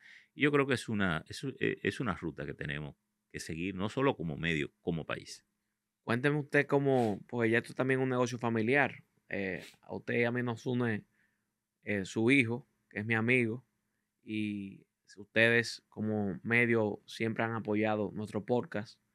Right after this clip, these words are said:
Speaker 2: porque también nos une el tema de, de los ideales, de la promoción de valores a la sociedad. ¿Cómo usted incorporó a su hijo al medio? Usted lo,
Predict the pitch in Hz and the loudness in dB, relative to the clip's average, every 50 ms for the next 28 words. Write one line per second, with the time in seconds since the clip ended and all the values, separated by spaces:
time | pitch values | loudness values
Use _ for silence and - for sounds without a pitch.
0 | _ _ _ _ _ _ _ - 98 - 110 104 101 101 - 104 107 104 107 113 | _ _ _ _ _ _ _ -8 -4 0 2 2 2 0 -2 -2 0 2 2 2
1 | 117 117 110 113 120 117 117 113 107 - 113 113 113 110 110 101 - - - 101 | 2 2 0 0 0 0 2 0 0 0 0 0 0 0 0 0 -2 -4 -6 -4
2 | 107 107 104 107 104 107 113 110 110 110 117 123 123 117 117 110 107 104 104 98 | -2 0 0 2 2 2 2 2 2 4 4 4 4 4 2 0 0 0 -2 -2
3 | - 104 104 101 104 110 110 113 110 107 107 110 107 110 110 104 104 101 104 107 | -2 -2 -2 -2 -2 -2 0 2 2 4 2 2 0 0 0 -2 -2 -2 -4 -8
4 | 107 110 110 117 127 120 113 - _ _ _ _ _ _ _ _ _ _ _ _ | -8 -4 -2 0 0 0 0 -2 _ _ _ _ _ _ _ _ _ _ _ _
5 | _ _ _ _ _ _ _ _ _ _ - 123 127 143 156 160 139 - 160 151 | _ _ _ _ _ _ _ _ _ _ 4 6 6 6 4 0 2 6 6 6
6 | 147 143 - 147 143 107 143 139 135 135 135 139 139 127 - _ - - 113 - | 6 6 6 4 4 6 6 6 6 8 8 6 6 4 2 _ -6 -6 -4 0
7 | - 123 120 123 131 135 127 123 123 117 - _ _ _ _ _ _ _ _ _ | 2 4 6 6 6 6 4 0 -4 -4 -8 _ _ _ _ _ _ _ _ _
8 | _ _ _ _ - 113 110 110 120 135 147 147 143 131 131 123 110 - - 120 | _ _ _ _ 0 2 2 6 6 8 8 8 8 6 6 4 2 2 4 4
9 | 117 123 123 104 | 6 6 4 2